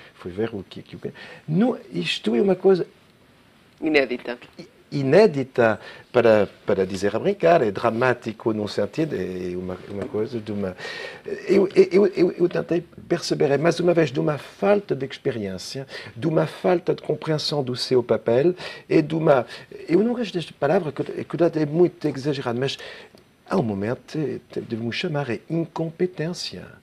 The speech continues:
Speaker 1: Que faça uma determinada função, eu posso, nós somos todos aqui incompetentes para um conjunto de coisas. O Luís é um, é um gestor fantástico. O Luís não é médico.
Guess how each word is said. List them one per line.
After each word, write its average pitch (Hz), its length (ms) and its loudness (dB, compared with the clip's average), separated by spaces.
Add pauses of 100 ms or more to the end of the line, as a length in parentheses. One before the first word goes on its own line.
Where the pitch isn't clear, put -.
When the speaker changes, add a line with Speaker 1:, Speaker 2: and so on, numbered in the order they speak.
(180)
Speaker 1:
Que 117 120 -4
faça 214 500 2
uma 131 100 0
determinada 123 540 -2
função, 143 580 -4
eu 156 120 2
posso, - 340 2 (340)
nós 113 140 -6
somos 113 300 -2
todos 127 260 0
aqui 131 320 -2
incompetentes 165 720 -2
para 214 160 2
um 208 60 2
conjunto 175 340 -4
de - 60 -14
coisas. 185 440 -4
O 120 60 -8
Luís 175 240 0
é 160 80 6
um, 127 140 4 (340)
é 139 80 0
um 151 80 6
gestor 156 340 4
fantástico. 127 720 0
O - 60 -6
Luís 180 260 0
não 247 140 2
é - 60 -2
médico. 226 520 -2